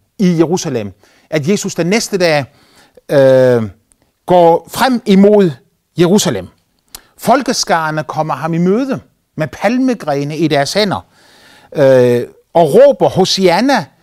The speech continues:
velsignet være han, som kommer i Herrens navn og Israels konge." Så folkeslagene var optaget med, at Jesus var Messias, og de var begejstrede over, at nu drog han ind i Jerusalem.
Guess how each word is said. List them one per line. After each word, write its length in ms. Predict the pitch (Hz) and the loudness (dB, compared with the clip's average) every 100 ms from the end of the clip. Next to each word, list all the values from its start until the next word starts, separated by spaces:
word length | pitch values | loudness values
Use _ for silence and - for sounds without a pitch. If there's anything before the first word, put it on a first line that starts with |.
| _ - | _ -4
velsignet 720 | 165 - - 285 285 214 175 | -4 -2 -4 -4 -2 -4 0
være 220 | 185 196 | 0 0
han, 240 | 139 196 | -2 -6
som 220 | - 170 165 | -4 -6 -6
kommer 440 | - 240 233 156 | -2 0 2 0
i 80 | 151 | 0
Herrens 440 | 127 160 185 180 | -2 -2 -2 -2
navn 300 | 180 170 151 - _ _ | -2 0 -2 -8 _ _
og 160 | 147 180 | -8 -6
Israels 460 | 160 - 131 123 | -6 -4 -4 -4
konge." 340 | - 104 117 104 _ _ _ | -10 -10 -10 -12 _ _ _
Så 100 | 139 | -6
folkeslagene 840 | - 262 247 240 208 - 190 185 185 | -2 -2 0 0 0 0 0 0 -2
var 60 | |
optaget 560 | - 247 - 240 196 160 | -2 -2 -4 -4 -4 -2
med, 220 | 165 180 - _ _ _ _ - | -4 -4 -8 _ _ _ _ -6
at 180 | 175 | -2
Jesus 720 | 175 254 - 220 - - - _ _ _ _ | 0 0 -2 -6 -6 -12 -14 _ _ _ _
var 120 | 170 | 0
Messias, 760 | 196 196 - 269 208 - - - _ _ _ _ - | 0 0 -2 -4 -4 -6 -12 -16 _ _ _ _ -2
og 140 | 165 | 0
de 160 | 175 170 | 0 2
var 220 | 156 147 | 2 2
begejstrede 640 | 170 - 240 277 - 180 | 0 -2 -2 -4 -6 -2
over, 220 | 175 170 156 | 0 2 0
at 140 | - | 0
nu 240 | 180 233 - _ _ - | 0 0 -2 _ _ -6
drog 200 | 170 175 | -2 0
han 120 | 170 | -2
ind 240 | 170 156 120 _ | -4 -4 -8 _
i 120 | 175 143 | -6 -4
Jerusalem. 500 | 135 147 135 98 | -4 -6 -10 -12